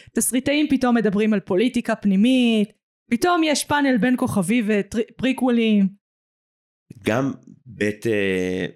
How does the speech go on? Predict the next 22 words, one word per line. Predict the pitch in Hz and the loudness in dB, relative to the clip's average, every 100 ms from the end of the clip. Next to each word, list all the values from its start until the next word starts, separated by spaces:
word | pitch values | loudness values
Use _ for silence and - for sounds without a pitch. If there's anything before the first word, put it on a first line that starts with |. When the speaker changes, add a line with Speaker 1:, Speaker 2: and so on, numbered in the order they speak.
| _ _ | _ _
Speaker 2:
בית | - 92 | -10 -4
המה | 98 | -2
הדרקון, | 104 90 123 127 | -2 -4 -4 -4
בית | |
הדרקון, | 104 95 117 - 95 | -4 -4 -4 -6 -2
Speaker 1:
כן. | 214 95 | -2 0
Speaker 2:
וגם, | 104 117 | -2 -2
אה, | 127 104 92 90 - _ _ _ - _ 139 135 - | -2 -2 -4 -8 -12 _ _ _ -20 _ -16 -16 -6
כל | 135 | -2
הסדרות | 143 160 110 98 110 117 - - | -2 -2 -4 -2 -2 -4 -12 -10
שמנסות | - 101 98 120 127 | -6 -4 -4 -6 -4
להגיע | 110 104 113 | -4 -4 -6
הרבה | 101 95 90 104 | -6 -8 -6 -4
אחרי | 117 113 | -4 -6
שהדבר | 113 104 95 101 | -6 -6 -4 -4
שלהם | 117 107 101 | -4 -6 -6
כבר | 98 92 | -6 -4
לא | 95 101 | -2 0
מעניין | 107 190 180 | 0 0 0
Speaker 1:
כן, | |
Speaker 2:
אף | 175 - | -2 -4
אחד. | - 101 | -6 -6